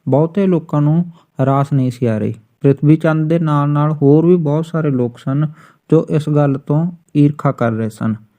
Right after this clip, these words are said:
ਫਿਰ ਜਹਾਂਗੀਰ ਧੰਨ ਗੁਰੂ ਅਰਜਨ ਦੇਵ ਜੀ ਨੂੰ ਸ਼ਹੀਦ ਕਰਾ ਦਿੰਦਾ ਹੈ ਤੇ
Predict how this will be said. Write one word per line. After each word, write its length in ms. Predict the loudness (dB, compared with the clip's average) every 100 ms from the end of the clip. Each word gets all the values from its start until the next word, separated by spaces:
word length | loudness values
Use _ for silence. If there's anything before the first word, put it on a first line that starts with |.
| _ _ _
ਫਿਰ 500 | 2 4 4 2 0 -4 _ _ _ _ -6 -2
ਜਹਾਂਗੀਰ 960 | 0 0 2 0 0 0 0 0 0 -2 -4
ਧੰਨ 200 | -2 0
ਗੁਰੂ 240 | 2 0 0
ਅਰਜਨ 380 | -2 0 2
ਦੇਵ 200 | 2 0
ਜੀ 100 | 0
ਨੂੰ 140 | 0 0
ਸ਼ਹੀਦ 380 | 0 2 2 0
ਕਰਾ 320 | -2 -2 -2
ਦਿੰਦਾ 300 | -2 -4 -4
ਹੈ 140 | -4
ਤੇ 220 | -6 -8